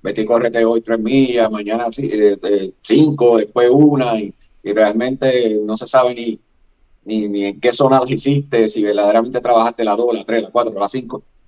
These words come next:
Eh, no, no se puede. Nosotros tratamos de estructurar eso y ponerlo de una forma en que usted pueda entrenar sus zonas,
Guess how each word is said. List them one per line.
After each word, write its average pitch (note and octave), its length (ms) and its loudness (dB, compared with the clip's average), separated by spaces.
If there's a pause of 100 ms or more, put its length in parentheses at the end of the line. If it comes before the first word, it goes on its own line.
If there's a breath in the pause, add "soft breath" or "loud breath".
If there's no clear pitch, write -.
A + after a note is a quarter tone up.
(220)
Eh, - 200 -18 (140)
no, B2 280 0
no B2+ 120 0
se C#3 140 0
puede. A#2+ 200 2
Nosotros A2 340 -2
tratamos D3+ 360 0
de C#3 80 2
estructurar B2 580 2
eso D3+ 200 0
y - 20 -6
ponerlo A#2 320 -2
de B2+ 60 2
una C3+ 140 -2
forma D3 520 0
en A#2 160 -12
que A2 80 -8
usted A2+ 200 -6
pueda C3+ 480 2 (200)
entrenar B2+ 560 -4 (260)
sus E3+ 300 -2
zonas, D#3+ 260 0